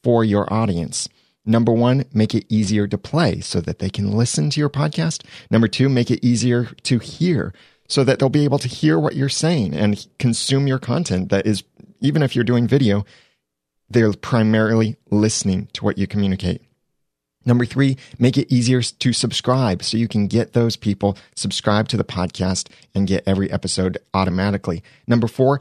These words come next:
make it easier to contact, whether that be sending you feedback, contacting you for business, or anything else like that. Number five, make it easier to share. The biggest thing that will help you grow your podcast is when people are sharing your podcast with others.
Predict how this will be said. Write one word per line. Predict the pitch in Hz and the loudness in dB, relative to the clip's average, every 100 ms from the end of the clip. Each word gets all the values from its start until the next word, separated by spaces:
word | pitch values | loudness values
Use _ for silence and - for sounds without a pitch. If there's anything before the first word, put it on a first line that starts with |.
| - | -4
make | - 120 | 0 0
it | 139 127 | 2 0
easier | 120 127 127 | 0 2 0
to | 135 | -4
contact, | - 127 156 - 87 - - | -6 -2 -2 0 -2 -2 0
whether | 101 104 | 2 2
that | 98 - | 2 0
be | 98 | -2
sending | 92 101 98 92 | 0 0 0 0
you | 85 | -2
feedback, | - 135 123 127 127 - | -2 -4 2 2 0 -2
contacting | 117 113 113 104 104 98 | -2 0 0 0 0 0
you | 98 | 0
for | - | -4
business, | 78 117 117 113 95 | -2 0 0 -2 0
or | |
anything | 104 104 101 98 | 0 0 -2 -2
else | 98 - | -2 -2
like | 92 - | -6 -2
that. | 95 98 _ - - | -2 -2 _ -16 -2
Number | 120 117 | 0 2
five, | - 113 113 | 0 0 2
make | 123 117 | 0 0
it | 131 | 0
easier | 117 117 120 120 | 2 2 2 0
to | - 104 | 0 -2
share. | - - 120 98 85 | 0 0 2 2 0
The | 101 | -4
biggest | - 131 131 - | 2 2 2 0
thing | 135 127 | 0 0
that | 120 - | 0 0
will | 101 | 0
help | 107 107 | 0 -2
you | 110 | -2
grow | 95 95 101 107 | -4 0 0 2
your | 101 104 | 2 -2
podcast | - - 101 - 92 92 - | -4 -4 -4 -2 -2 -2 -6
is | 87 | -6
when | 95 92 | -4 -4
people | - 117 - 120 113 - _ - | -2 -2 2 0 0 -12 _ -2
are | 95 | -2
sharing | - - 107 110 101 | -2 -4 0 0 2
your | 98 104 | 0 0
podcast | - 95 - 92 90 - | -2 -4 -2 -6 -6 -4
with | 92 | -2
others. | 95 90 87 - | 0 -2 -4 -8